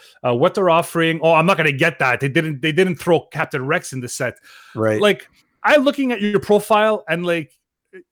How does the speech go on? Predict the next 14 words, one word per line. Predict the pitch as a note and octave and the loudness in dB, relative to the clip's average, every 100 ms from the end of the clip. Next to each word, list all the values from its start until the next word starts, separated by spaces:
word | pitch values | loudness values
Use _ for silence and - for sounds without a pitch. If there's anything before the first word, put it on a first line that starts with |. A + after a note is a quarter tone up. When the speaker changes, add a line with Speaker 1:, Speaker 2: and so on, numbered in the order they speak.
| _ | _
Speaker 1:
you | D#3+ F3+ C4 | -6 -2 0
work | G3+ G#3 G#3 F3+ | 4 2 2 0
at | F3+ | 2
A | |
and | F3+ D#3 | 2 2
W. | D#3 D3+ D#3 D#3+ D#3+ | -2 -2 -2 -4 -6
You | D3+ E3+ D3+ | -6 0 0
cannot | - G#3 A3 A#3 | 2 2 2 0
Speaker 2:
<laughs> | G3 | -2
Speaker 1:
afford | - D#4 D#4+ F3 | 0 4 6 4
this. | C#3 C#3 - - D3+ - | 0 -4 -6 -10 -10 -2
Speaker 2:
Yeah, | D#3 D3+ | 2 2
Speaker 1:
Stop. | B2 - C4 C#3 C#3 | 0 2 2 2 -4
Speaker 2:
yeah. | _ | _